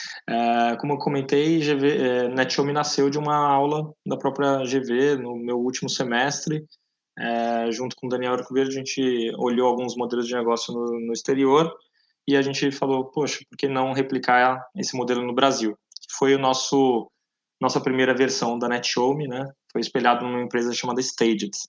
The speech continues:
lá dos Estados Unidos. Bom, a, a gente, é, teve vários desafios nesse, nesse startup mesmo, de começar o processo, mesmo antes de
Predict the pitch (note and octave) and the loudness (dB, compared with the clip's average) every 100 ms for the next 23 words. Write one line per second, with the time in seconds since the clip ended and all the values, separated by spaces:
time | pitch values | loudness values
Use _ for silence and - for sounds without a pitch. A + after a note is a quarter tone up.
0 | - G#2+ A2 - A#2+ A#2 C#3 A2+ G2 - | -4 -4 -4 -4 -4 -2 -2 -2 -4 -10
1 | - _ - - - - - C3 G2+ - | -12 _ -8 -8 -8 -6 0 0 0 -8
2 | B2 B2 C3+ C3+ C3 D#3 - E3+ E3 E3 | -2 0 2 2 2 -2 -2 0 2 4
3 | D#3+ D3 C3 A#2+ A#2 A2+ - A2+ A2+ A2 | 4 2 2 0 0 -2 -2 -2 -2 -2
4 | G#2+ - - C3 C3+ C3 D3+ D3+ D3+ E3 | -4 -6 -2 0 2 4 4 2 0 0
5 | - C#3 A2 A2+ A2 B2+ A#2+ G#2 - _ | 2 2 2 -2 -2 0 0 0 -6 _
6 | _ _ - A2 - A#2 A2+ G#2 G#2 - | _ _ -6 -4 -2 0 0 -2 -6 0
7 | A#2+ A#2 - A#2 A2 - A2+ G#2+ A2 G#2+ | 2 2 4 4 4 0 -2 -2 -2 -4
8 | G#2+ G#2 B2 A#2+ - A#2+ A2+ A#2 - A2+ | -4 -4 -2 -2 0 4 4 2 -2 -4
9 | - G2+ G2+ - B2 C#3 C#3 C3 B2+ A#2+ | -2 -2 -4 -4 -2 0 0 -2 -4 -6
10 | A#2+ | -4